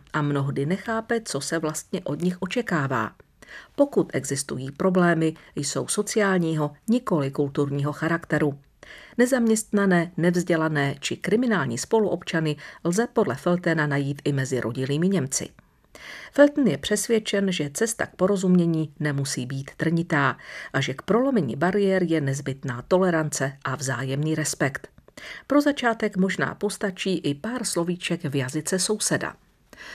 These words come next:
Felten se během působení v berlínském rozhlase naučil i obstojně turecky.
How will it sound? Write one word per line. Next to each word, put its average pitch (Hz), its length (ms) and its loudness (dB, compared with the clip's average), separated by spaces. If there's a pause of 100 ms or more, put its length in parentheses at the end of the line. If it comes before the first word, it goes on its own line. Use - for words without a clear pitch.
(160)
Felten 226 360 0
se 131 160 -4
během 131 280 -2
působení 143 580 -2
v 120 40 -6
berlínském 151 560 0
rozhlase 165 440 -2
naučil 139 540 -2
i - 120 0
obstojně 135 520 -4
turecky. 147 580 0